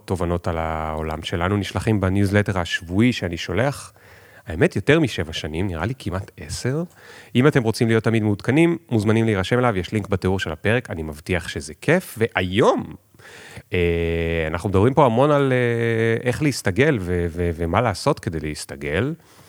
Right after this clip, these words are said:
אבל אולי כדאי גם להבין מה לא לעשות, והיום נלמד איך לא לעשות סטארט-אפ. אולי זה רלוונטי גם לאיך לא לעשות מיזם באופן כללי, איך לא לעשות עסק, אולי רק עסק טכנולוגי,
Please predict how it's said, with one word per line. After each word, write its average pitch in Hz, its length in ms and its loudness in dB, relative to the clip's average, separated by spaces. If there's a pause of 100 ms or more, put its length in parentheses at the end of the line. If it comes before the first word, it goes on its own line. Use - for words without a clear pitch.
(260)
אבל 82 140 -2
אולי 113 300 4
כדאי 123 220 4
גם 131 120 2
להבין 143 320 4
מה 156 220 6
לא 156 580 6
לעשות, 80 680 -2
והיום 90 280 2
נלמד 120 260 4
איך 135 220 0
לא 107 600 6
לעשות 80 460 -2
סטארט-אפ. 82 580 0 (600)
אולי 95 340 4
זה 135 100 0
רלוונטי 120 400 4
גם 113 240 4
לאיך 101 360 2
לא 101 80 4
לעשות 87 340 -2
מיזם 87 380 0
באופן 85 260 -2
כללי, 139 540 2
איך 117 160 0
לא 95 80 4
לעשות 90 340 -2
עסק, 156 640 4
אולי 87 180 2
רק 85 180 -4
עסק 104 200 -4
טכנולוגי, 123 440 2